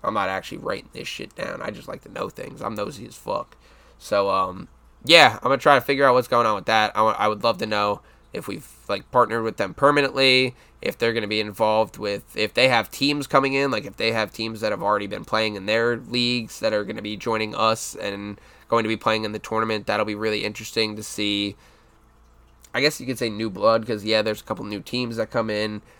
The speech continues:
but most of them are guys that have been in the division, like, one or two guys in the division who end up bringing their friends, forming their own team and everything. So I end up knowing at least one or two guys on most teams. But, um,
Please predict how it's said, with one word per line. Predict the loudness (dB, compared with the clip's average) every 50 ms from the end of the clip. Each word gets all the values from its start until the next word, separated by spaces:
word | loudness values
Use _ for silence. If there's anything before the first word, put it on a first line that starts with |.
| _ _ _
but | 2 2 2 2 0 -4 _
most | -2 -2 -2 -2 -2 -6
of | -6 -4
them | -2 0 0 0 -2 -4 -6 0
are | 2 4 4 6 6 4 4 2 0 0 -2 -6 _ _ _
guys | 2 4 6 6 6 4 2 0 -4
that | -2 -2
have | -2 0
been | 0 -2 -4 -4
in | -4 -8 -6 -4
the | -4 -4
division, | -4 -4 -6 -6 -6 -6 -6 -6 -6
like, | -8 -10 -6
one | -4 -4 -4
or | -4
two | -8 -8 -6 -4
guys | -2 -2 -2 -4 -6
in | -10
the | -10 -10
division | -8 -8 -8 -8 -8 -8 -10 -8
who | -8 -8
end | -6 -2 -2
up | -4 -2 -2
bringing | -4 -4 -4 -6 -8 -8 -10 -12 -12 -14 _ _ _ _ _ _ _ _ -4
their | -2 -2 -2
friends, | 2 4 4 6 6 4 0 -2 -6 -8 -10 -12
forming | -4 -2 -2 -2 -2 -2 -4
their | -2 -4 -4
own | -4 -2
team | -2 -2 0 0
and | 0 0
everything. | 0 -2 -2 -2 -4 -6 -6 -4
So | 0 2
I | 4 4
end | 6 4
up | 4 2 4
knowing | 4 4 4 4 2 -2
at | -4
least | -4 -4 -4 -4 -2 -4
one | -2 -4
or | -4
two | -6 -6 -6
guys | -4 -2 0 0 0 -2
on | -2 -2
most | -2 -4 -6 -6
teams. | -6 -6 -4 -4 -6 -8 -12 -16 -20 -20 -20 -20 -20 _ _ _
But, | -2 2 4
um, | 4 4 4 4 2 0 -2 -6 -12